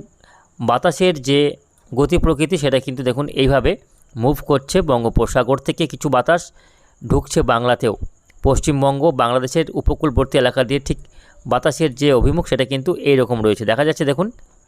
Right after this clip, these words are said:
ফলে কী হচ্ছে না, আর্দ্রতাপূর্ণ ভারী বাতাস, সেটা কিন্তু এই বাংলার উপকূলবর্তী এলাকাগুলিতে প্রবেশ করছে। পশ্চিমবঙ্গের দুই মেদিনীপুর, দুই চব্বিশ পরগনা, কলকাতা, হাওড়া, হুগলি,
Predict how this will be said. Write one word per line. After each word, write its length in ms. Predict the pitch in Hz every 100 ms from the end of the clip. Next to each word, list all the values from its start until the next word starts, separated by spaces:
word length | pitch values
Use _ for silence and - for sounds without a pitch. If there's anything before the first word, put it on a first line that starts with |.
| _ _ _ - - - - - - - -
ফলে 280 | - 180 185 175 302 _ _ _ _ _ _
কী 80 | 170
হচ্ছে 340 | 180 190 220 180 190
না, 160 | 196 185 - _ _ - -
আর্দ্রতাপূর্ণ 680 | - 143 139 190 208 - 196 208 - _ - - - 123
ভারী 300 | 127 156 208
বাতাস, 380 | 143 135 190 208
সেটা 220 | - 139
কিন্তু 320 | 139 151 139 233 - - _ _ _
এই 160 | 165 220 196 - 131
বাংলার 440 | 120 139 151 175
উপকূলবর্তী 640 | 160 175 - 180 170 151 175
এলাকাগুলিতে 580 | 139 139 117 120 - 208 - _ _
প্রবেশ 280 | - 147 151 -
করছে। 300 | 123 - 117
পশ্চিমবঙ্গের 640 | 165 160 175 160 156 160
দুই 140 | 135 143
মেদিনীপুর, 500 | 139 131 135 131 143
দুই 140 | 120 117
চব্বিশ 340 | 127 107 139
পরগনা, 440 | - 117 117 127 131
কলকাতা, 440 | - 113 120 117 117
হাওড়া, 280 | 101 101 120
হুগলি, 340 | 127 143 165